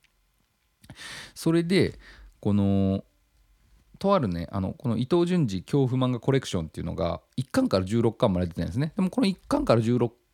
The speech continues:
巻が続きものかというと、そんなことはなくて、ショートショートが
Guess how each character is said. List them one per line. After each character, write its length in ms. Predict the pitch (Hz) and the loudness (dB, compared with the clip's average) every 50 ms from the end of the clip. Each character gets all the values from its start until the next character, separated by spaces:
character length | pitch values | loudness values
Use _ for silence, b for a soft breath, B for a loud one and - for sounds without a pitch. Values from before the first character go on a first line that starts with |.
| _ - | _ -6
巻 280 | - 135 127 110 - - | -2 0 0 0 -2 0
が 140 | - 175 175 | 2 0 0
続 260 | - - 143 151 151 | 0 -2 -4 -4 -4
き 100 | 139 170 | -2 -2
も 100 | 165 165 | 0 0
の 80 | 170 165 | 0 0
か 120 | - 160 | 0 0
と 80 | - 110 | 0 -2
い 40 | 90 | -2
う 40 | |
と、 100 | - - | -2 -2
そ 100 | - - | -2 0
ん 60 | 127 123 | 0 0
な 80 | 120 | 0
こ 100 | - 113 | 0 -2
と 80 | 92 92 | -2 -2
は 80 | 90 | -2
な 100 | 87 85 | -4 -4
く 100 | - - | -6 -4
て、 180 | - - 117 92 | -2 0 0 0
シ 100 | - - | 2 2
ョ 100 | 185 196 | 2 2
ー 20 | |
ト 120 | 196 - 208 | 2 2 0
シ 80 | - | 2
ョ 80 | 226 202 | 2 0
ー 20 | |
ト 120 | 156 - 87 | 0 0 -2
が 180 | - - - | -2 -4 -6